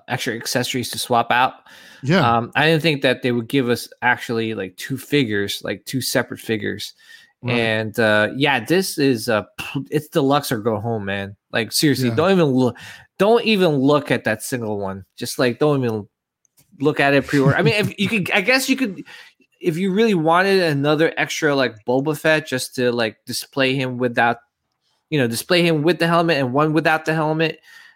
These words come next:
Speaker 1: I guess go for the extra one. But, man, if you only had to pick one, it's deluxe, man. And, uh,
Speaker 2: And, yeah, I
Speaker 1: yeah.
Speaker 2: gotta say, I'm, I'm, I'm that crazy that I'll, I'm thinking about doing that. <laughs>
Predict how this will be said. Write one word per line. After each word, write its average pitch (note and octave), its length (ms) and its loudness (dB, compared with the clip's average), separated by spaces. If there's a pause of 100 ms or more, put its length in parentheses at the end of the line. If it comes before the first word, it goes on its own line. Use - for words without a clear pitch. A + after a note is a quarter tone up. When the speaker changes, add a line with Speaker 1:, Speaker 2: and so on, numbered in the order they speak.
(100)
Speaker 1:
I B2+ 100 -2
guess C#3+ 320 0
go C#3+ 240 2
for D#3+ 200 -2
the D#3 100 -2
extra D#3+ 300 -4
one. F3 220 -2
But, A#2+ 280 -2 (120)
man, C3+ 420 -4 (420)
if B2+ 140 -6
you D3+ 140 2
only D#3+ 140 2
had D3+ 200 2
to C3+ 60 -10
pick D3 220 -2
one, C#3+ 380 0
it's B2+ 400 -6
deluxe, A#2+ 680 -4
man. G#2+ 360 -4 (480)
And, A2+ 480 -4
uh, A2+ 360 4
Speaker 2:
And, A#2+ 120 -10 (440)
yeah, C3 180 -2
I C3 80 0
Speaker 1:
yeah. E3 60 2
Speaker 2:
gotta C#3 140 2
say, C3+ 220 -2
I'm, C#3 300 0
I'm, C#3+ 260 2 (1120)
I'm E3+ 220 2
that D3+ 200 2
crazy D3+ 360 2
that B2+ 200 2
I'll, C3 180 2
I'm C#3 180 2
thinking C#3+ 300 2
about A#2+ 220 2
doing B2+ 260 2
that. A2+ 280 -2
<laughs> C#3+ 40 2